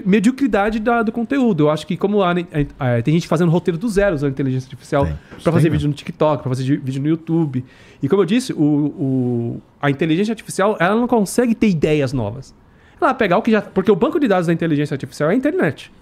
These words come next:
Speaker 1: É tudo que já tá postado em algum lugar. Até conversas no Twitter, ela usa ali a linguagem pra fazer o chat G P T criar frases, com base nisso.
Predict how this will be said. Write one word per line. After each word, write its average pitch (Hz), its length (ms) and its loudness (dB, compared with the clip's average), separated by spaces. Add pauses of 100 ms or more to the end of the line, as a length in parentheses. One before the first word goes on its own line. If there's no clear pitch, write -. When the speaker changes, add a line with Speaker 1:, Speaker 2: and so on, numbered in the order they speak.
(160)
Speaker 1:
É 135 100 -2
tudo 165 200 -4
que 208 80 -4
já 220 80 2
tá 214 100 -2
postado 208 440 0
em - 20 2
algum 214 140 -2
lugar. 196 440 -2 (320)
Até - 220 0
conversas 262 400 2
no 262 80 4
Twitter, 233 460 2
ela 240 160 4
usa 202 320 2
ali 180 300 0
a 143 360 0
linguagem 160 540 0
pra 214 120 0
fazer 180 360 0
o 170 120 2
chat 156 140 -2
G 156 80 -2
P 156 120 -8
T 156 100 -8
criar 170 200 -2
frases, 139 560 -2 (100)
com 127 100 -8
base 120 180 -2
nisso. 151 300 0